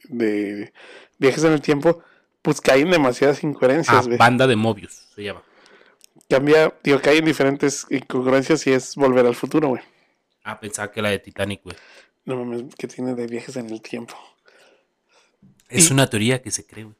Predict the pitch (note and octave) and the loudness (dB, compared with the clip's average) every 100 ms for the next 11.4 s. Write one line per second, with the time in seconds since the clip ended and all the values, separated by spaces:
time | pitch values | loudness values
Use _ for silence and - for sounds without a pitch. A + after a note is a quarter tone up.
0 | _ _ - F3+ F#3+ - D3+ D3 - C#3+ | _ _ -4 0 0 0 0 0 0 0
1 | C#3 D3 C3+ A2+ A2 - A2+ - A#2+ - | 0 0 -2 -4 -10 -16 -20 -8 -8 -6
2 | A2+ - - - _ _ _ _ - C#3+ | -10 -10 -16 -20 _ _ _ _ 2 4
3 | C#3+ C#3 C3+ C3+ C#3+ _ _ _ - F3 | 6 6 4 2 -2 _ _ _ 0 2
4 | G#3 F#3+ F#3 F#3+ G#3+ - - E3 F3+ - | 4 4 4 6 4 2 4 4 4 2
5 | D#3 C3+ - C#3 B2 - - E3 C#3 B2+ | 0 0 -2 -4 -4 -8 -6 -4 -4 -4
6 | - C3+ C#3 - - C3 C3+ - _ _ | -4 -4 -4 -10 -4 -2 -2 -6 _ _
7 | - _ - - - - G#2 G2+ - F#2 | -20 _ -20 -20 -20 -10 -4 -4 -6 -10
8 | F2 G#2 - - G2 - - G#2+ - B2 | -10 -12 -16 -16 -16 -18 -18 -16 -14 -16
9 | _ _ C#3 C3 - _ A2+ A2 - - | _ _ -6 -6 -10 _ -2 2 2 -2
10 | A2 - A#2+ D#3+ C#3+ C3 C3 C3 C3 C3 | -8 -12 -10 -10 -4 -4 -2 -6 -4 -4
11 | C#3 E3+ - | -2 -4 -4